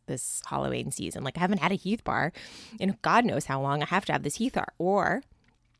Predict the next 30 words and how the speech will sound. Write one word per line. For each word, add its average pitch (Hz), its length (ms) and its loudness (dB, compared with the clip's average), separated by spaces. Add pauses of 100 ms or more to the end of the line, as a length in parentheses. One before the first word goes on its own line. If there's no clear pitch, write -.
(180)
a - 60 -6
Nothing 170 260 -4
Bundt 180 260 -2
cake - 340 -10 (120)
appears - 440 -8
or 156 80 2
a 151 40 -2
Crumbl 214 460 0
cookie. - 360 -8
And 151 80 -4
you're 151 100 -2
like, 151 180 -4
"Shit, - 640 -4 (200)
that - 160 -6
wasn't 180 260 -2
on 175 80 0
my 165 120 -2
plan, 214 480 0 (480)
but 247 100 6
I 254 40 12
really 294 280 6
wanted 381 320 10
it 392 120 6
to 302 60 2
be," 190 280 2 (260)
right? 220 240 4
Your 214 100 8
brain 214 560 2
starts 170 440 0
justifying 143 640 -4